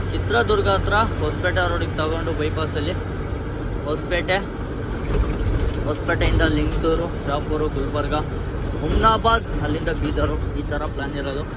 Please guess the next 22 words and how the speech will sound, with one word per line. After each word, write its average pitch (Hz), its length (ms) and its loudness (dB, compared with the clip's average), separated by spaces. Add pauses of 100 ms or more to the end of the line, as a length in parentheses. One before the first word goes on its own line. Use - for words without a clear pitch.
(440)
ಬನ್ನಿ 147 140 -4
ಹೋಯ್ತಾ 139 420 -2
ಹೋಯ್ತಾ 135 220 0
ಹಿಂಗೆ 135 240 -2
ಹೆಂಗಿರುತ್ತೆ 131 440 0
ಏನು 127 160 0
ಅಂತ - 180 0
ನೋಡೋಣ. 127 560 2 (1400)
ಎಕ್ಸ್ಪೀರಿಯನ್ಸ್. - 840 4 (2250)
ಲಾಸ್ಟ್ 202 280 4
ಟ್ರಿಪ್ಪು 214 380 6
ನಾನು 175 380 2
ಜಯಂತ್ 170 200 2
ಬ್ರೋ 170 100 0
ಹೋಗಿದ್ದು 147 600 0
ಕೆ 139 60 0
ಎಲ್ 151 180 2
ಐಲ್ಯಾಂಡಲ್ಲೇ. 139 880 0
ಈ 147 100 -2
ಟ್ರಿಪ್ಪು 143 540 0
ಸಿಂಗಲ್ 139 380 0
ಸಿಮ್ 135 240 -2